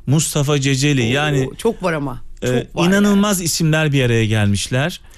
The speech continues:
Speaker 1: Sen bunları planladın mı yoksa sonrasında mı gördün bu kadar ismin bir araya geldiğini?
Speaker 2: Yok, hiçbir plana dayalı değil. Ee, Gülşen'le mesela çok uzun yıllardır Gülşen'i uçakta yakalıyorum, orada yakalıyorum. İşte konser dönüşleri falan.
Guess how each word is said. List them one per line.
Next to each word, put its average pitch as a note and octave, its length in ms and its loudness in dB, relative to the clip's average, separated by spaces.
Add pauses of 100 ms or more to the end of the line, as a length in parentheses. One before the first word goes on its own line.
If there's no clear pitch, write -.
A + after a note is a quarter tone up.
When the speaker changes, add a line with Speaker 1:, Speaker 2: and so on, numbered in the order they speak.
(140)
Speaker 1:
Sen A3 480 -2
bunları E3+ 460 2
planladın C#3 720 2
mı C#4 260 0
yoksa F#3+ 480 0 (280)
sonrasında G#3+ 720 2
mı G#3 80 2
gördün B2 360 0
bu B2+ 80 -4
kadar C#3 240 0
ismin B2+ 280 -2
bir B2 80 2
araya G#2 240 0
geldiğini? F2 460 -4 (360)
Speaker 2:
Yok, C#4 180 2
hiçbir C4 240 -4
plana A#3+ 360 -2
dayalı A3+ 360 0
değil. G3 260 -2 (520)
Ee, E3+ 680 0
Gülşen'le F3+ 640 -2
mesela E3+ 540 0
çok - 260 -6
uzun E3+ 440 -2
yıllardır E3 420 0
Gülşen'i E3+ 400 -2
uçakta E3+ 380 -4
yakalıyorum, F3 520 -2
orada D3+ 220 0
yakalıyorum. F#3 680 0
İşte D3 160 -2
konser D3 500 0
dönüşleri C#3+ 340 -2
falan. E3+ 320 -4